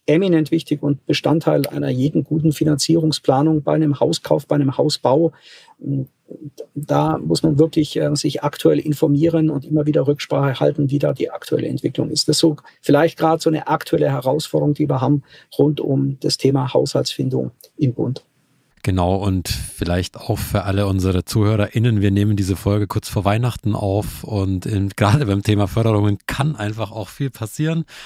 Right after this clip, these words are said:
Speaker 2: Das haben Luca und ich hier auch schon in diesem Podcast am eigenen Leibe mehrfach erfahren dürfen. Also, ähm, haltet euch da up to date. Wir packen euch auch einen Link in die Shownotes. Wenn ihr da draufklickt, da seid ihr immer up to date. Da, ähm,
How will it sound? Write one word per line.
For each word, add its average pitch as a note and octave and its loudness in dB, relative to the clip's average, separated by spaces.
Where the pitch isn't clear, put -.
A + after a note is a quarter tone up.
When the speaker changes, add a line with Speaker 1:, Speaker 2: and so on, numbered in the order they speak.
Speaker 2:
Das - -14
haben A#2 0
Luca C3+ 0
und B2 -4
ich B2+ -6
hier A#2+ -2
auch A2+ -2
schon A#2 -2
in A2+ -6
diesem A2 -4
Podcast - -4
am G#2 -2
eigenen A2 0
Leibe G#2 -4
mehrfach A2 -2
erfahren A2+ 0
dürfen. A#2 -2
Also, F#2+ 0
ähm, G2+ 0
haltet C#3+ 2
euch C3 2
da B2 2
up B2+ -4
to C#3 0
date. C#3+ 0
Wir B2+ 4
packen C3+ 0
euch B2 -2
auch A#2 0
einen A#2 0
Link C#3 0
in A#2+ -2
die A2+ -4
Shownotes. A#2 0
Wenn A2 -2
ihr G#2+ -2
da A2 0
draufklickt, A2+ -6
da G#2 -4
seid G#2+ -4
ihr G2+ -4
immer A2 -4
up - -8
to A2 -6
date. G2+ -4
Da, F2+ -2
ähm, F#2 -6